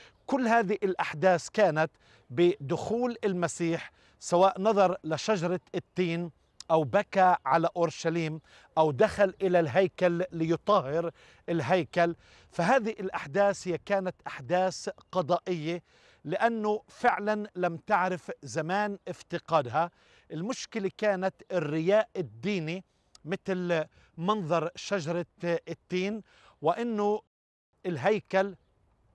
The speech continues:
تحول إلى مغارة لصوص. قال يسوع: "بيتي بيت الصلاة يدعى، وأنتم جعلتموه مغارة لصوص".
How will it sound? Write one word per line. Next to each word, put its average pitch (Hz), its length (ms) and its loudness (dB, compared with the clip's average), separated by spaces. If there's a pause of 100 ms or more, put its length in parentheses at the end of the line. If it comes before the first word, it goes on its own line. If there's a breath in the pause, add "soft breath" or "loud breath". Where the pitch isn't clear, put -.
(400)
تحول 196 600 4 (400 soft breath)
إلى 196 340 6 (100)
مغارة 175 600 4 (300)
لصوص. 175 640 0 (120)
قال 165 200 4
يسوع: 180 500 0 (380 soft breath)
"بيتي 190 720 0
بيت 180 360 0 (160)
الصلاة 170 440 2
يدعى، 160 460 0 (320 soft breath)
وأنتم 185 640 -2 (100)
جعلتموه 170 1040 0
مغارة 160 540 4 (220)
لصوص". 170 480 -2